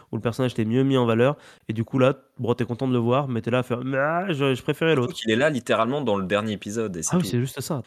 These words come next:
Speaker 1: Et maintenant, il porte des chemises à fleurs aussi, il me semblait
Speaker 2: Oui.
Speaker 1: pas qu'il avait ça avant.
Speaker 2: Mais en fait, pour moi, justement, encore une fois, c'est occasion manquée, cette série, comme beaucoup de M C U, en fait, et c'est ça qui est le plus, qui est le plus rageant, en fait, dans le M C U, c'est qu'ils ont, ils ont vraiment de l'or, euh,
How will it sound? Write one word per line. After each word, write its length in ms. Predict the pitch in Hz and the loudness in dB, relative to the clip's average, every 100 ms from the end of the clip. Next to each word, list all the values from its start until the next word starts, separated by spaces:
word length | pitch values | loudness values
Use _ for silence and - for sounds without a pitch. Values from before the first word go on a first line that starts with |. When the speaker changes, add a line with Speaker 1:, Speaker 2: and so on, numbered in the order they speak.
| - | -4
Speaker 1:
Et 60 | 139 | 0
maintenant, 200 | 143 180 | 4 2
il 120 | 139 | 2
porte 180 | 165 135 | 0 0
des 80 | 117 | -2
chemises 240 | 180 170 | -2 -2
à 60 | 147 | -2
fleurs 300 | 147 151 135 | -2 0 -2
aussi, 200 | 117 123 | -4 -8
il 40 | |
me 40 | 117 | -2
semblait 140 | 160 180 | 0 2
Speaker 2:
Oui. 80 | |
Speaker 1:
pas 100 | 170 | 0
qu'il 140 | - 131 | -2 -2
avait 160 | 123 | -2
ça 180 | 120 117 | 0 -2
avant. 160 | 113 104 - - | -2 -6 -12 -4
Speaker 2:
Mais 200 | 117 - _ _ _ - | -4 -4 _ _ _ -2
en 80 | 208 | -2
fait, 160 | 226 | -2
pour 100 | 139 | -4
moi, 220 | 156 214 | -2 -2
justement, 320 | 147 123 147 123 | -4 -4 -4 -2
encore 180 | 139 | -2
une 80 | 131 | -2
fois, 140 | 185 220 | -2 -2
c'est 140 | 123 | -2
occasion 380 | 127 147 147 165 | 0 -2 -2 -4
manquée, 420 | 131 - 143 175 | -4 -2 -2 -2
cette 220 | - 104 | -4 -6
série, 400 | - 107 120 196 - | -4 -2 -2 -4 -6
comme 200 | - 95 | -4 -2
beaucoup 260 | 104 160 190 | -2 -2 0
de 100 | 143 | 2
M 100 | 131 | 2
C 160 | 127 123 | 0 -2
U, 100 | 170 | -2
en 80 | 117 | -2
fait, 260 | 147 - | -4 -4
et 20 | |
c'est 180 | 92 95 | -4 -4
ça 180 | - 165 | -2 -2
qui 80 | 139 | -2
est 20 | |
le 60 | 110 | -6
plus, 480 | 117 110 107 107 101 | -4 -4 -4 -6 -6
qui 100 | 101 | -8
est 40 | |
le 60 | - | -6
plus 160 | 113 | -4
rageant, 380 | 107 110 117 135 | -2 -2 -2 -2
en 60 | 113 | -2
fait, 200 | 117 107 | -2 -2
dans 140 | 90 | -2
le 80 | 90 | -2
M 100 | 92 | -2
C 160 | - 110 | -2 -2
U, 100 | 185 | -2
c'est 160 | - | -4
qu'ils 260 | 87 98 95 | -6 -6 -4
ont, 60 | 98 | -4
ils 140 | 95 | -2
ont 60 | 92 | 0
vraiment 260 | 113 151 | 2 0
de 100 | 113 | 0
l'or, 540 | 98 110 135 131 - - | 2 4 4 2 -2 -8
euh, 240 | 87 87 | -6 -4